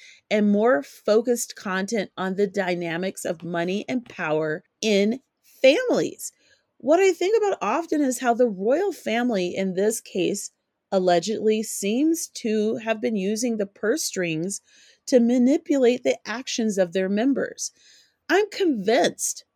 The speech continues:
seriously, that King Charles thought that Harry would come running back, running back home after being cut off. I think he really miscalculated how much Harry hated dealing with all the, the stuff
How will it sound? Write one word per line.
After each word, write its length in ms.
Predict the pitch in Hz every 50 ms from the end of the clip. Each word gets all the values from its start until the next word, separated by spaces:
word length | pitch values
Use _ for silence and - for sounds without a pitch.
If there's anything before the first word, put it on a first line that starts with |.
| _ _
seriously, 720 | - - - - 254 269 269 240 196 - - 156 143 - - _ - - - _ _ -
that 240 | 190 226 214 196
King 240 | - - 285 285 302
Charles 460 | 285 - 254 226 240 240 247 254 247
thought 320 | - - 202 196 202 - -
that 200 | 202 175 156 -
Harry 420 | - - - 208 214 233 247 247
would 240 | 226 190 175 160 -
come 320 | - - 170 160 160 156
running 380 | 156 156 156 165 196 233 269 269
back, 440 | 233 277 277 220 185 180 - _ _ _ _ _ _ _ _ _ _ _ _ _ _ _ _ _ _ _ _ _ _ _ _ 165
running 300 | 165 180 185 196 233 240
back 220 | 277 277 285 -
home 400 | - 339 320 294 262 240 220 - -
after 300 | 180 196 196 196 - 208
being 260 | 185 202 190 185 185
cut 220 | - - 185 165
off. 300 | 165 160 135 120 - _ _ _ _ _
I 140 | - 214 233
think 260 | 233 - 269 247 247
he 140 | 240 320 359
really 340 | 294 190 190 214 254 285 269
miscalculated 1080 | 226 214 208 208 - - - - 190 180 208 208 - 226 202 190 180 170 180 170 170 - - - - -
how 180 | 226 220 214 220
much 320 | 220 208 190 185 - - - -
Harry 420 | - 196 180 180 175 170 180 208 _ _
hated 680 | _ _ - - - 180 180 175 175 175 170 165 170 - _ _
dealing 340 | - 180 190 202 202 196 185
with 180 | 170 160 160 - -
all 400 | - 160 160 156 156 156 160 202 - _ _ -
the, 160 | 175 165 - _ _ -
the 100 | 185 175
stuff 720 | 165 - - - - - - 220 202 185 175 - - -